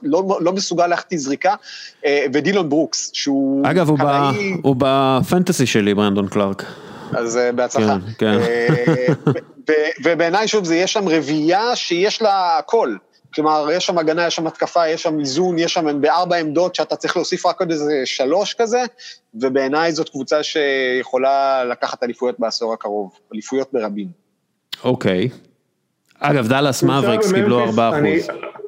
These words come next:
Speaker 3: אני, מישהו מהם ידרוש טרייד בשלב מסוים, כי הוא לא רוצה לשחק בממפיס, ואני מהמר שהם לא ייקחו אליפויות. לא כי הם לא טובים, אלא כי, אלא כי זו ממפיס, ואיזה קבוצה מביג מרקט, אה,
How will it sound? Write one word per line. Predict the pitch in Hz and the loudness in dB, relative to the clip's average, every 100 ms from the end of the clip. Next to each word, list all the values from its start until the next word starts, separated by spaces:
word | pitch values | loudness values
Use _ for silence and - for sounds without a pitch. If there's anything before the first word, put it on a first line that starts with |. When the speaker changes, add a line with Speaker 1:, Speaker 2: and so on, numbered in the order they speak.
| - _ _ _ - | -18 _ _ _ -2
Speaker 3:
אני, | 151 | 2
מישהו | 202 208 226 | 2 2 2
מהם | 196 165 | 4 2
ידרוש | 156 160 170 - | 2 2 0 -2
טרייד | 139 139 151 147 | 0 2 0 0
בשלב | 151 143 139 147 | 0 0 0 0
מסוים, | 147 147 147 143 151 | 0 0 0 2 0
כי | 143 | 0
הוא | 135 | 2
לא | 135 | 2
רוצה | 139 | 0
לשחק | 139 139 | -4 -4
בממפיס, | 123 117 131 147 147 165 165 - | -4 -2 0 -2 2 2 0 -6
ואני | 113 117 117 117 120 - _ _ _ _ - 127 | 0 2 4 2 0 -2 _ _ _ _ -2 0
מהמר | 131 131 131 | 2 2 2
שהם | 135 113 | 0 2
לא | 110 | 2
ייקחו | 101 - - | 0 -6 -8
אליפויות. | - - - - _ _ - | -10 -18 -20 -20 _ _ -4
לא | 127 143 | -2 0
כי | |
הם | 139 | 0
לא | 143 | 2
טובים, | 151 143 147 | 0 0 0
אלא | 117 107 - | 0 -2 -2
כי, | 110 110 107 107 104 - _ _ _ _ _ _ - | -2 0 0 -2 -4 -8 _ _ _ _ _ _ -2
אלא | 120 | 0
כי | 139 | 0
זו | 120 | 0
ממפיס, | 127 127 123 - 135 - - | 2 0 -2 -6 -10 -14 -2
ואיזה | 113 110 | 0 0
קבוצה | 120 123 120 135 | -4 -8 -2 0
מביג | 127 120 120 | 0 0 0
מרקט, | 123 123 120 117 110 | 2 0 0 -2 -2
אה, | - | -2